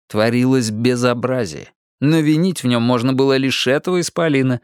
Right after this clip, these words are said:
а каждый человек по отдельности был, конечно, невиновен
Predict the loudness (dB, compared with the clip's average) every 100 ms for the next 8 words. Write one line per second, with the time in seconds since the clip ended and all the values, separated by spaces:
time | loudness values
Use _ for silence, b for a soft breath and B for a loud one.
0 | b b b b -2 0 0 2 0 2
1 | 2 2 0 -2 -2 -2 0 -2 -2 -4
2 | -6 -10 -8 -2 -2 -2 -4 -2 0 -2
3 | -2 -2 0 2 2 2 0 -2 -4 -6
4 | -8 -10